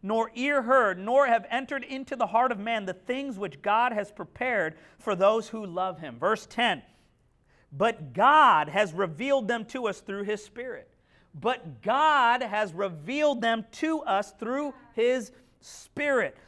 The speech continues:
"For the Spirit searches all things, yes, the deep things of God. For what man knows the things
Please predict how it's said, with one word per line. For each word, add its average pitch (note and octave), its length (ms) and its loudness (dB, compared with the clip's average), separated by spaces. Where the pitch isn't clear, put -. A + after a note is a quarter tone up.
"For C#4+ 360 6
the B3 160 4
Spirit C#4+ 720 -2
searches B3 460 -4
all A3+ 180 2
things, A#3+ 420 -8
yes, F#3+ 360 -4
the F#3+ 120 -6
deep A3 300 -12
things D3+ 240 -10
of D#3 120 -12
God. B2+ 360 -10
For - 260 2
what F#3+ 420 0
man A3 360 -4
knows A3 340 0
the F#3+ 140 -4
things B3 420 -6